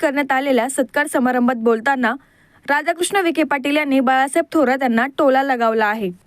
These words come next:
अहिल्यानगरची जनता ही महायुतीच्या पाठीशी आहे, हे विधानसभेच्या निकालाने सिद्ध करून दाखवले.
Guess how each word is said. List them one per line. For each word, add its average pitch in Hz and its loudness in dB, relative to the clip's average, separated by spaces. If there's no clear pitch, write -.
अहिल्यानगरची 359 0
जनता 320 0
ही 302 -2
महायुतीच्या 302 0
पाठीशी 277 -2
आहे, 240 2
हे 277 2
विधानसभेच्या 277 0
निकालाने 247 0
सिद्ध 269 0
करून 247 2
दाखवले. 220 0